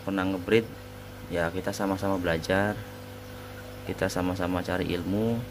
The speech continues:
berbagi pengalaman. Oke, sahabat, tidak usah panjang lebar. Sekali lagi, saya tidak hebat, saya hanya punya bakat.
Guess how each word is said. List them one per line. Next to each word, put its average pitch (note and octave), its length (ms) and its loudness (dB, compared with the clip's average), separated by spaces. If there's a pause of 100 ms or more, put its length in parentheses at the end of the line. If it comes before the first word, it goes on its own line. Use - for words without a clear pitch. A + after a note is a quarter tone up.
(140)
berbagi F2 320 0
pengalaman. F#2 800 0 (2000)
Oke, - 160 6
sahabat, A2+ 400 6 (460)
tidak F#2+ 180 0
usah F#2+ 240 2
panjang F2+ 320 2
lebar. A2 400 2 (1600)
Sekali G#2 300 4
lagi, G#2+ 320 6 (2000)
saya A#2+ 300 6
tidak G#2 180 4
hebat, G2+ 300 4 (1300)
saya A2 360 6
hanya A2 280 6 (120)
punya G#2+ 160 4
bakat. F2+ 320 4